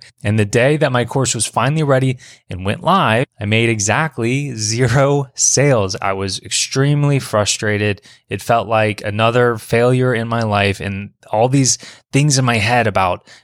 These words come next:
being able to travel anytime I wanted and be able to spend all this time with my, my family and friends and do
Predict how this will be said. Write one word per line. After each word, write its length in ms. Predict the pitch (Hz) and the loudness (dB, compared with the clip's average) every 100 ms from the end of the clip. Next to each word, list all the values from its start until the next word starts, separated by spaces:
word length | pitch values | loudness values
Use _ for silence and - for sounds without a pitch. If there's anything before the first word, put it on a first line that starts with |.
| - | -2
being 180 | 123 131 | 0 2
able 180 | 120 117 | 2 0
to 80 | |
travel 600 | 104 - 117 117 110 104 151 | 0 -2 0 0 -2 -4 -2
anytime 420 | 131 123 120 113 | -2 0 -2 -2
I 80 | 110 | -2
wanted 460 | 101 110 107 101 | -2 0 0 0
and 100 | 95 | -2
be 80 | 104 | 0
able 120 | 110 107 | 0 0
to 40 | |
spend 520 | - - 131 123 110 | -2 0 0 0 0
all 140 | 107 120 | 0 2
this 140 | 127 | 0
time 300 | - - 123 | -2 -2 0
with 140 | 120 110 | -2 -4
my, 160 | 101 | -6
my 360 | 98 98 92 92 | -8 -10 -14 -16
family 420 | - 160 156 131 | -4 0 2 2
and 140 | 113 101 | 0 -2
friends 320 | 151 143 120 | -2 0 0
and 120 | 104 | -2
do 360 | 113 123 120 | -4 -4 -6